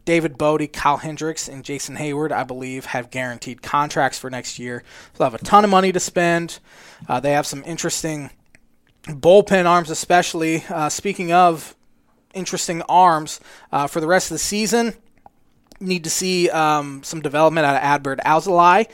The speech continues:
He pitched really, really well on Saturday.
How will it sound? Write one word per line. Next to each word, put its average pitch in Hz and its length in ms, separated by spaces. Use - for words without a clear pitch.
He - 100
pitched - 240
really, 165 520
really 160 300
well 151 340
on 139 180
Saturday. 160 640